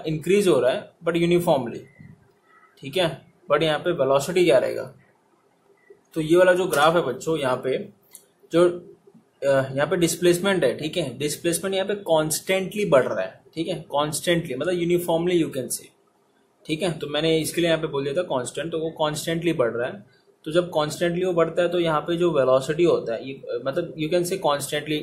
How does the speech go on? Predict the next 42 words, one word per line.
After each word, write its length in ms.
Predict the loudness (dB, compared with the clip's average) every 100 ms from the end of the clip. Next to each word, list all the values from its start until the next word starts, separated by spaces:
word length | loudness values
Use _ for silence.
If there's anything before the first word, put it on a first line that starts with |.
| -6
increase 340 | -10 -6 -4
हो 100 | -2
रहा 140 | -4
है, 100 | -8 -14 _ _ _ _ _ -4
cons-, 240 | -4 -2
but 140 | -4 0
constant 520 | 0 0 0 -2 -2
है, 180 | -8 -10 _ _ -20 -20 -2
तो 60 | 2
यहाँ 140 | 2
पे 100 | 2
velocity 460 | 2 4 2 0 4
क्या 120 | 4
होगा, 200 | 4 0 -8 _ _ -10
velocity 380 | -2 -2 -2 -2
will 120 | -2 0
be, 100 | -2 -4 -14 _ -20 _ _ _ _ _ _ _ -8
will 160 | -4
be 100 | -2 -4 -10 _ _ _ _ _ _ _ _ _ _ _ _ 0
क्या 80 | 4
होगा, 180 | 4 2
क्योंकि 340 | -6 -6 -2
ये 80 | -2
increase 380 | 0 0 2 2
हो 40 |
रहा 120 | 2
है 60 | -2
ना, 40 |
तो 120 | -4 -2
velocity 440 | 0 0 0 -2
यहाँ 140 | -2
पे 120 | -2 0
क्या 140 | 0
होता 220 | 0 -4
है, 100 | -14 _ _ _ _ _ _ -8
यहाँ 140 | -6
पे 120 | -2
वेलोसिटी 600 | 0 0 -2 -4 -6 -6 -8 -16 _ _ -8
बताओ 340 | -2 0 0
क्या 100 | 2
होता 200 | 2 0
है। 260 | -6 -8